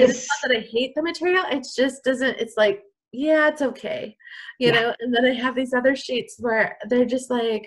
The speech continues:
Speaker 1: I love the feel, I love the touch, I love the, you know, just the color that wraps around me.
Speaker 2: Yes.
Speaker 1: Um,
Speaker 2: Yeah.
Speaker 1: just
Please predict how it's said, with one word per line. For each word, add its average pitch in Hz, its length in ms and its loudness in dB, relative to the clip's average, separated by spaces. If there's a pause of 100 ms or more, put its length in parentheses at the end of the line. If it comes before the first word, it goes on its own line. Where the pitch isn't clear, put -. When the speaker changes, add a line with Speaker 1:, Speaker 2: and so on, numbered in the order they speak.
Speaker 1:
I - 100 2
love 214 260 -2
the 208 120 -6 (120)
feel, 277 320 2
I 190 180 -2
love 190 260 -2
the 190 100 -4
touch, - 440 -6
I 190 80 -6
love 185 280 -4 (100)
the, 170 340 -4 (380)
you 202 100 -2
know, 196 160 0
just 202 300 -4 (160)
the 214 160 -2
color 208 500 0
that 196 220 -2
wraps 196 480 -6
around 185 420 -2
me. - 400 -10
Speaker 2:
Yes. 143 400 6 (100)
Speaker 1:
Um, 180 380 -10 (380)
Speaker 2:
Yeah. 151 200 -2
Speaker 1:
just 240 160 -4